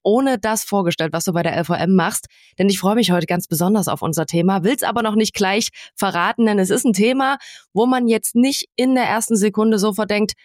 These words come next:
"Ah ja, stimmt, klar, das gibt's bei einer Versicherung." Aber wir lassen, äh, genau diesen Cliffhanger kurz stehen, denn Jan, als erstes kriegst du die Frage von mir, die hier jeder bekommt.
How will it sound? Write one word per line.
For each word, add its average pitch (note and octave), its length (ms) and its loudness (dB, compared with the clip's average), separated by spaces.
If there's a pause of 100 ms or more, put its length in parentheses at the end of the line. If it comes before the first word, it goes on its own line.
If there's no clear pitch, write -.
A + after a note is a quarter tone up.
(160)
"Ah D#3+ 100 0
ja, G3 140 2
stimmt, D#3+ 260 -2
klar, D3+ 240 -2
das F3+ 200 -2
gibt's - 200 -8
bei D#3 80 -4
einer C#3 180 -4
Versicherung." D3+ 640 -2 (200)
Aber B3 460 0
wir G3 160 0
lassen, B3+ 340 -2
äh, A3+ 320 -2
genau G#3+ 240 0
diesen A3+ 220 2
Cliffhanger A3 420 -2
kurz A3+ 300 -4
stehen, A3+ 280 2
denn G#3 160 2
Jan, G3 200 0
als F#3+ 160 -4
erstes F#3+ 240 -4
kriegst - 320 -6
du F#3+ 80 4
die F#3+ 100 4
Frage E3+ 320 -4
von D#3+ 180 -2
mir, E3+ 140 2
die F3 160 0
hier E3 160 2
jeder E3 320 2
bekommt. D#3+ 440 0